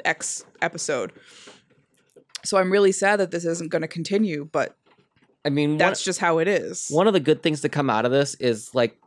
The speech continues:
Speaker 2: 'cause, like, a lot of the directors of the games
Speaker 1: Yeah.
Speaker 2: were released from the company as well, and they're posting stuff onto, like, YouTube and Twitter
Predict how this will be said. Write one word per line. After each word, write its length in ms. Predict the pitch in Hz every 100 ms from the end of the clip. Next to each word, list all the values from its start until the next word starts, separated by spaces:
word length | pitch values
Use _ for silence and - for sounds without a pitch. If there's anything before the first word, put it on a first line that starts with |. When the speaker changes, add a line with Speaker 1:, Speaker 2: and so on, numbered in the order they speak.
| _
Speaker 2:
'cause, 160 | - 120
like, 220 | 127 123
a 40 |
lot 220 | 127 120 131
of 60 |
the 80 | 123
directors 580 | 117 104 104 110 135 127
of 200 | 135 123
the 60 |
games 540 | 135 143 151 151 - - - -
Speaker 1:
Yeah. 280 | 175 151 156 -
Speaker 2:
were 160 | 156
released 540 | 160 160 160 165 - -
from 180 | 165 156
the 60 | 156
company 460 | 170 151 170 170 -
as 200 | 127 117
well, 340 | 123 139 156
and 200 | - 131
they're 160 | 117 131
posting 500 | - 131 131 135 143
stuff 260 | 143 139 135
onto, 300 | 120 123 -
like, 140 | 117
YouTube 680 | 117 123 - 135 131 123 -
and 160 | 113
Twitter 420 | 110 - 123 127